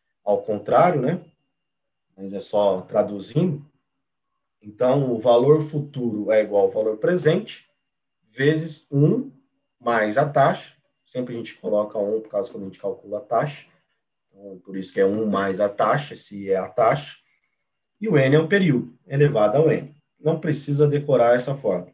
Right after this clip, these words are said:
tá? Isso daí o Excel tem, não, não, não há necessidade ali de decorar.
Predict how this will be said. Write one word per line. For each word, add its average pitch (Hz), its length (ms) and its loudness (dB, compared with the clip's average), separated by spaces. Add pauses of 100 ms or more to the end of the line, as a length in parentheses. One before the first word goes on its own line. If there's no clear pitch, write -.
(100)
tá? 101 320 -10 (560)
Isso - 140 -20
daí 95 420 -8
o 104 80 -2
Excel 95 360 -6
tem, 113 340 -2
não, 117 260 0
não, 104 460 -4
não 113 240 0
há 117 140 2
necessidade 107 760 0
ali 107 280 -2
de 110 80 -12
decorar. 113 580 -2